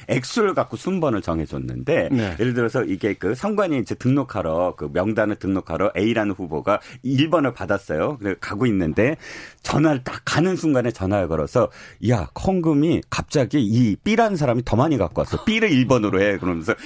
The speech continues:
Speaker 1: 가면서 순번을 바꿨다는
Speaker 2: 예.
Speaker 1: 웃지 못할 일화도 있을 정도로
Speaker 2: 어.
Speaker 1: 그렇게 그 전국구 시절에는
Speaker 2: 네.
Speaker 1: 뭐 헌금으로 결정을 한다거나
Speaker 2: 어.
Speaker 1: 뭐 친소 관계로 결정을 한다거나
Speaker 2: 음.
Speaker 1: 그런데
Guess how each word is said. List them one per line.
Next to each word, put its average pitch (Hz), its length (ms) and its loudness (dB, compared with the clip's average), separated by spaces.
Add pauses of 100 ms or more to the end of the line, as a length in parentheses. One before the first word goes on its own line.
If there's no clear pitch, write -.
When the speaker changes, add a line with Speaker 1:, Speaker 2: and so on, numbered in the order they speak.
(140)
Speaker 1:
가면서 175 540 2
순번을 131 440 -2
바꿨다는 95 840 -2
Speaker 2:
예. 123 180 2
Speaker 1:
웃지 139 200 0
못할 117 340 0
일화도 98 320 0
있을 92 200 -4
정도로 80 600 -4
Speaker 2:
어. 104 260 -2
Speaker 1:
그렇게 123 360 -2
그 98 140 -4
전국구 117 720 -2
시절에는 104 840 -2
Speaker 2:
네. 98 340 -2
Speaker 1:
뭐 85 100 -2 (220)
헌금으로 220 500 0
결정을 78 460 -6
한다거나 78 800 -2
Speaker 2:
어. 82 80 -8
Speaker 1:
뭐 80 220 -2 (340)
친소 240 300 0
관계로 104 380 0
결정을 78 380 -6
한다거나 85 640 -2
Speaker 2:
음. 98 180 0
Speaker 1:
그런데 220 320 0